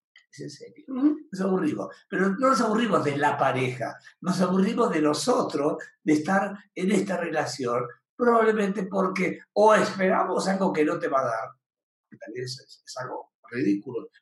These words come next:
Speaker 1: pero sí es cierto. Hay gente, yo, yo espero que tú, eh, hagas esto, tal cosa, ¿no? Y no lo haces. Y yo digo, "¿Por qué no lo estás haciendo?". Pues porque, o no me lo pediste, porque también hay gente que te dice,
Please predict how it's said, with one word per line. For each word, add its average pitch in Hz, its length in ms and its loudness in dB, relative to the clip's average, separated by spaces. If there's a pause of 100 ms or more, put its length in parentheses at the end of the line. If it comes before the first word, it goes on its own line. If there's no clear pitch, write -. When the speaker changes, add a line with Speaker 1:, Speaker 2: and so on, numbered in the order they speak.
Speaker 1:
pero - 180 -8
sí - 140 -8
es - 80 -10
cierto. - 420 -12 (300)
Hay - 160 0
gente, - 260 -4
yo, 196 160 0
yo 208 80 2
espero 196 340 -2
que 160 120 -2
tú, 208 280 -4 (600)
eh, 135 460 -4
hagas 165 280 0
esto, - 380 -8 (220)
tal 151 200 0
cosa, - 300 -8
¿no? - 260 -14 (240)
Y 202 80 0
no 262 120 4
lo 302 120 6
haces. - 680 2 (320)
Y 196 120 0
yo 214 80 6
digo, 214 240 4
"¿Por 196 180 0
qué 247 120 -2
no 294 100 0
lo 226 80 4
estás 226 240 -2
haciendo?". 214 720 -2 (300)
Pues 175 200 -12 (120)
porque, 165 500 -16
o 139 100 -10
no 190 120 -2
me 214 80 0
lo 208 100 -4
pediste, 165 540 -6
porque 123 160 -12
también 113 340 -6 (320)
hay 123 120 0
gente 151 260 4
que 135 100 -4
te 120 140 -8
dice, 131 460 -4